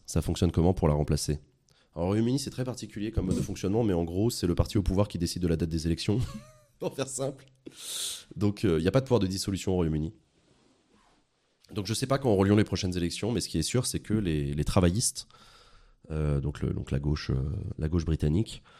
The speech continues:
sont donnés, euh, favoris pour les prochaines élections, euh.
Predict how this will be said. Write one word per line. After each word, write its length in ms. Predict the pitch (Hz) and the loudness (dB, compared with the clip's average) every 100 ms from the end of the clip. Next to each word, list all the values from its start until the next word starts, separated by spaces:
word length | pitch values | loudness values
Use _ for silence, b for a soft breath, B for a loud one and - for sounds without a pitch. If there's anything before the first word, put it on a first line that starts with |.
| B | B
sont 260 | - - 78 | -10 -2 2
donnés, 340 | 73 73 95 | 4 4 4
euh, 80 | 80 | 4
favoris 460 | - 76 76 76 95 | 2 0 2 2 2
pour 140 | 78 | 2
les 60 | 73 | 0
prochaines 340 | 69 82 71 | 0 0 2
élections, 480 | 71 67 - 87 82 | 0 0 -2 0 0
euh. 100 | 67 | -2